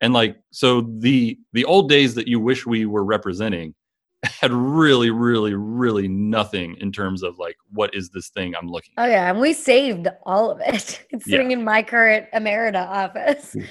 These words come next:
Speaker 2: Uh, so we can show you <laughs> if you really wanna
Speaker 1: Yeah.
Speaker 2: know.
Speaker 1: And, but, like, people make these weird accusations of, like, "You took a bunch of guns off dis-," like, like I said, it just becomes this lightning rod for a bunch of other complaints, um, where people are like,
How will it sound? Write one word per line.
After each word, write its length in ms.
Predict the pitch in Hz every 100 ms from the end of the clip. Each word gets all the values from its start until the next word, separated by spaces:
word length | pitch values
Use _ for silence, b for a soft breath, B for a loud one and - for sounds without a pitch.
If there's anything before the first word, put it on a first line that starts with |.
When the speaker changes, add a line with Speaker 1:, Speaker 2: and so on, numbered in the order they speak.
| B B B
Speaker 2:
Uh, 400 | 233 233 226 208
so 120 | 196
we 140 | 233 349
can 160 | 302
show 260 | 226 254 262
you 200 | 269 - 185
<laughs> 120 | - 240
if 160 | 175
you 140 | 190 185
really 280 | 185 175
wanna 120 | 175 139
Speaker 1:
Yeah. 180 | 82
Speaker 2:
know. 140 | 180 196 - -
Speaker 1:
And, 140 | 143
but, 160 | 160 160
like, 220 | 139 131
people 440 | 175 160 143 123
make 200 | 131 135
these 180 | 131 113
weird 240 | 117 127
accusations 600 | 120 107 113 123 127 107 98
of, 120 | 95
like, 320 | 92 87 - _ _ _ -
"You 100 | 117
took 200 | 151 135
a 40 | 120
bunch 180 | 120 117
of 60 |
guns 220 | 113 131 110
off 120 | 92
dis-," 160 | 95 -
like, 340 | 131 131 -
like 180 | 127 127
I 20 |
said, 180 | 117 110
it 100 | 104
just 180 | 110 139
becomes 260 | 151 139 120
this 140 | 101
lightning 380 | 104 113 117 98
rod 280 | 95 90 -
for 80 |
a 40 | 98
bunch 200 | 107 101
of 100 | 92 -
other 240 | 110 110
complaints, 640 | 101 87 80 82 80 - - _ _ _ _ 104
um, 520 | 98 92 90 92 - _
where 240 | 110 107 101
people 360 | 113 104 101
are 140 | 92 92
like, 440 | 92 85 80 -